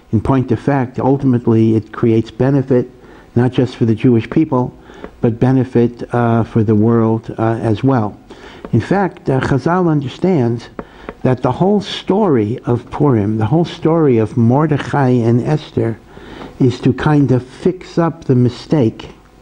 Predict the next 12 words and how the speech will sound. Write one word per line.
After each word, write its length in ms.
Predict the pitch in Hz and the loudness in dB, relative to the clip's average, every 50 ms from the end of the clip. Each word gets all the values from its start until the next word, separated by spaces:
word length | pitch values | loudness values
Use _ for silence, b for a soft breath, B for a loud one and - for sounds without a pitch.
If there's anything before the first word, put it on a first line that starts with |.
| B B B B B B B B B B - | B B B B B B B B B B 0
that 200 | 131 127 123 117 | 2 2 2 0
Shaul 500 | - - - 143 127 127 135 139 135 117 | -2 -2 0 0 2 4 4 4 2 2
Hamelech 480 | 123 123 120 123 123 120 120 120 127 | 2 2 2 4 2 2 0 0 2
made, 280 | 135 135 120 107 107 101 | 0 2 2 2 0 0
because 280 | 110 113 - 135 120 - | 0 -2 0 0 -2 0
Shaul 720 | - - 135 127 127 123 160 202 190 151 135 143 156 170 - - B B B B B B B B B B | 0 0 0 0 2 2 2 2 2 2 2 2 0 -2 -6 -12 B B B B B B B B B B
is 240 | - 151 135 - - | 0 0 0 0 0
from 140 | 139 139 123 | 0 2 2
the 80 | 123 | 2
tribe 400 | 123 - - 151 143 147 143 123 | 0 0 0 0 2 2 2 0
of 120 | 131 123 117 | 0 0 0
Binyamin, 640 | - 127 123 123 123 123 123 113 107 117 147 160 | 2 2 4 4 4 2 2 2 2 2 0 -2